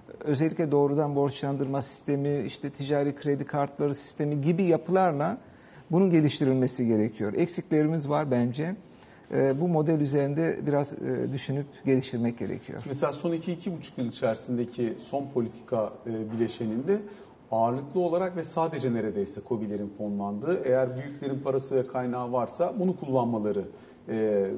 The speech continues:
Speaker 2: dolayısıyla sadece kobiler üzerinden bir kredilendirme bacağının çalıştığını gördük. Büyükler bu kez çok zorlanmışlardı. E, faiz çok düşük,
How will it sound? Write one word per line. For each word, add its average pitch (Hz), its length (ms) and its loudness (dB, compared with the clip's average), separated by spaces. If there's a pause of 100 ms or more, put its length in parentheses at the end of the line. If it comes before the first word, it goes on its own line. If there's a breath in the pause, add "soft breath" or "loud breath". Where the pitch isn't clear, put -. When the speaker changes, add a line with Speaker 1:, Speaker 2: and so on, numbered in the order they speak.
Speaker 2:
dolayısıyla 131 520 2
sadece 139 460 2
kobiler 135 380 0
üzerinden 110 560 0
bir 110 140 -4
kredilendirme 107 840 -2 (280 loud breath)
bacağının 113 460 0
çalıştığını 98 640 -6
gördük. 160 340 -2
Büyükler 185 380 4
bu 160 60 -4
kez 160 220 -2
çok 120 200 0
zorlanmışlardı. 104 1000 -2 (440 loud breath)
E, 110 220 0
faiz 131 500 2
çok 165 240 0
düşük, - 440 -8